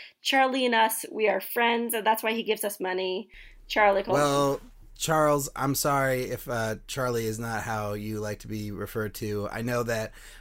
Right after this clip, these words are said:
Speaker 2: our old, uh, co-host of the show, Timothy, hated, hated being called Tim, and everybody calls him Tim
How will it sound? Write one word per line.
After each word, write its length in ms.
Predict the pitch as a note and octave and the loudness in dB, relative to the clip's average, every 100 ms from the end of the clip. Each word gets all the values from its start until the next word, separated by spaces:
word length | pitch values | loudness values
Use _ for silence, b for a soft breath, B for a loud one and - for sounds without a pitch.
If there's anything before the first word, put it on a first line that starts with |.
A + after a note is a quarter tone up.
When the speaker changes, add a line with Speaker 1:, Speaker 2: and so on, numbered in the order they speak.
| - | 0
Speaker 2:
our 220 | C#3 C#3+ | 4 6
old, 260 | D3+ D3+ | 6 6
uh, 380 | D3 C#3 C3+ C3 | 6 6 6 4
co-host 480 | - D3+ D#3+ D3+ D3 | 2 2 4 4 0
of 60 | D3 | 0
the 80 | C#3 | 0
show, 200 | E3+ D3+ | 0 0
Timothy, 460 | D#3 D3+ C#3+ C3 | 0 -4 -2 -4
hated, 680 | A2+ - D3 F3 F#3 B2+ A2 b b b b | -4 -8 0 4 6 4 -2 b b b b
hated 1160 | - - - - - G#3+ G#3 A3 G#3+ C#3+ G2+ A2 | -20 -16 -10 -8 0 4 6 8 8 6 2 -2
being 180 | C3 B2+ | -4 -4
called 260 | B2+ A#2+ G#2 | -2 -4 -4
Tim, 440 | C3 A2 G2 G2 | -6 -4 -6 -8
and 160 | B2+ A#2+ - - | -10 -10 -12 -12
everybody 540 | E3+ F3+ D#3 C3 A2+ A2 | -4 0 2 0 -2 -2
calls 260 | A2 G#2 | -4 -6
him 100 | G2 | -8
Tim 380 | F#2+ G2+ F#2+ F2+ | -8 -6 -4 -6